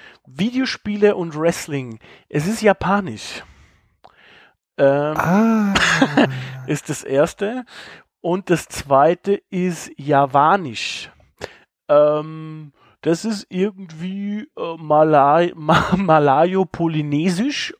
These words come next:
Speaker 1: und, ähm, austronesische Sprachfamilie, ne? Das wird gesprochen in Indonesien und in Java.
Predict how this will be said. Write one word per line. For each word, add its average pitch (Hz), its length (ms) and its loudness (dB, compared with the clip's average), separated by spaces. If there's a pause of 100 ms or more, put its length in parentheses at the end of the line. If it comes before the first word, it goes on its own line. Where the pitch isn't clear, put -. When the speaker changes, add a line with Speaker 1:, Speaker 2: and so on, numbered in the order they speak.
Speaker 1:
und, 208 640 2 (100)
ähm, 240 760 0
austronesische 196 1080 0
Sprachfamilie, 180 1040 -2
ne? 104 360 -4 (460)
Das 180 200 2
wird 208 160 -2
gesprochen 190 500 0
in 170 140 -2
Indonesien 170 1040 0 (800)
und 160 320 -2
in 135 140 -4
Java. 135 640 2